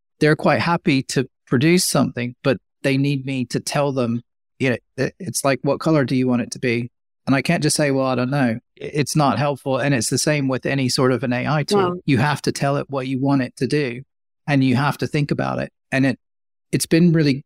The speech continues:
Speaker 1: it's been a good exercise for me, kind of getting into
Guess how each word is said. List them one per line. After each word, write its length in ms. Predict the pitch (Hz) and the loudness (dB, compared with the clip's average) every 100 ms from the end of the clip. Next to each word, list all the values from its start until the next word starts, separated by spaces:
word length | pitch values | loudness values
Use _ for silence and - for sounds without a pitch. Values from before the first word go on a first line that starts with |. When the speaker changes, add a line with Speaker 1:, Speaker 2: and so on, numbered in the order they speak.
| - | -2
Speaker 1:
it's 180 | 147 - | -2 2
been 160 | 160 | 2
a 80 | 165 | 2
good 200 | 151 131 | 2 2
exercise 540 | 127 - 131 - 120 | 0 -2 -4 -2 -2
for 140 | - 123 | 0 2
me, 340 | 139 156 135 | 2 2 0
kind 220 | - 127 | 0 0
of 120 | 123 - _ _ _ _ _ - | 0 -4 _ _ _ _ _ 0
getting 280 | 139 131 135 | 4 6 6
into 800 | 139 127 - 135 131 123 123 | 4 2 0 0 0 0 -4